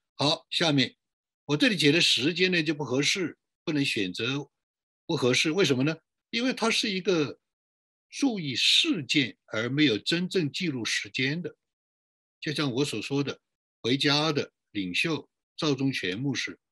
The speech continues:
他到了一个时候用录音机，其实人类学常常用录音机，现在是几点钟，几秒，几分钟，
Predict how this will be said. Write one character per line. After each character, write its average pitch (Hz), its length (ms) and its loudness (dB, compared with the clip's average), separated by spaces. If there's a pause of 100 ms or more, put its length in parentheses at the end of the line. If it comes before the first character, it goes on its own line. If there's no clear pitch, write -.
(220)
他 131 100 -4
到 156 160 0
了 135 80 2
一 131 80 0
个 135 80 0
时 127 100 -2
候 123 60 -2
用 147 180 0
录 156 140 2
音 131 160 4
机， 143 300 -4 (120)
其 - 160 0
实 151 140 2
人 117 220 2
类 185 120 4
学 113 220 0
常 117 320 -6
常 131 180 -4
用 151 200 2
录 147 100 2
音 131 160 0
机， 135 240 -6 (540)
现 156 200 -4
在 147 80 2
是 131 140 -2
几 135 160 0
点 127 160 0
钟， 139 380 0
几 135 160 -6
秒， 120 200 -2 (540)
几 104 140 -4
分 143 200 0
钟， 147 360 0